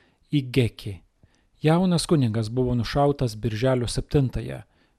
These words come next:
grįždamas iš vienos sielovadinės užduoties. Benino arkivyskupas Augustinas Obiora Akubezė sakė, buvęs ištiktas didelio šoko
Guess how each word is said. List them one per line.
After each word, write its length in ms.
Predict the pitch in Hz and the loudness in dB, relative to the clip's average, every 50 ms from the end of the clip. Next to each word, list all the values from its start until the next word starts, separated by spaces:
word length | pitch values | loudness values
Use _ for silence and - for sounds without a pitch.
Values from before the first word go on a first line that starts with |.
| _ - | _ -4
grįždamas 680 | 127 131 156 175 165 156 170 160 151 151 135 - - | 0 2 4 4 2 2 -2 -2 -2 -4 -6 -8 -10
iš 180 | 127 - - - | -12 -12 -10 -6
vienos 400 | 123 113 117 127 147 147 131 - | -4 -2 -2 0 0 0 0 -2
sielovadinės 800 | - 127 117 - - 135 127 131 117 127 120 117 113 110 - - | -2 -2 -2 0 2 2 2 2 2 2 2 2 0 0 0 0
užduoties. 720 | 131 127 120 117 127 110 - 139 131 123 107 92 - - - - _ _ _ _ _ _ _ _ _ _ _ - | 0 0 0 0 -2 -2 0 2 2 2 2 0 -6 -10 -14 -16 _ _ _ _ _ _ _ _ _ _ _ -6
Benino 460 | 135 120 139 135 139 147 147 143 135 | -2 2 4 4 6 6 6 6 4
arkivyskupas 840 | 127 113 - 131 117 123 139 139 - - 147 - - 139 123 - - | 2 0 0 -2 0 0 0 0 -2 -4 -8 -6 -4 -4 -4 -4 -6
Augustinas 760 | 117 110 104 110 110 - - 151 143 139 131 117 - - - - - _ _ _ _ - | -8 -8 -6 -8 -8 -4 0 2 4 4 4 2 0 -2 -8 -10 -16 _ _ _ _ 0
Obiora 640 | 135 127 113 131 127 131 135 131 131 131 127 - - | 0 2 2 4 4 4 4 4 4 2 0 0 -2
Akubezė 720 | 131 - - 127 113 110 135 139 143 131 120 135 127 104 - - _ _ _ _ _ _ _ _ _ | -6 -6 -4 -4 0 2 4 4 4 4 4 2 0 0 -2 -8 _ _ _ _ _ _ _ _ _
sakė, 540 | - - - 156 147 139 - - 139 127 110 - - - | -8 -2 0 2 2 2 2 0 0 -2 -2 -4 -8 -6
buvęs 400 | 123 131 139 131 135 123 - 139 | -2 0 2 2 2 0 0 -4
ištiktas 480 | 127 - - 139 - - 131 117 107 113 | -4 -4 -4 -6 -6 -4 -6 -6 -6 -4
didelio 360 | 113 143 147 135 135 123 123 117 | 0 0 4 4 4 2 2 -2
šoko 580 | - - 127 117 110 101 - - 113 107 98 | -2 -2 -2 -2 -2 -2 -4 -8 -12 -12 -14